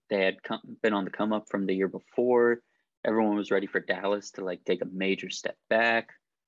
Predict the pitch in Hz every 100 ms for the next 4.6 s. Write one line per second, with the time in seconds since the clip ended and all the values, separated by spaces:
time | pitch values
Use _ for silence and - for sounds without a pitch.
0 | _ - - 104 - 101 95 95 - -
1 | 110 98 95 - 92 101 117 120 - 117
2 | 113 - 117 113 - 117 - 120 113 98
3 | 98 95 98 95 - - - - - 117
4 | 123 117 120 113 113 113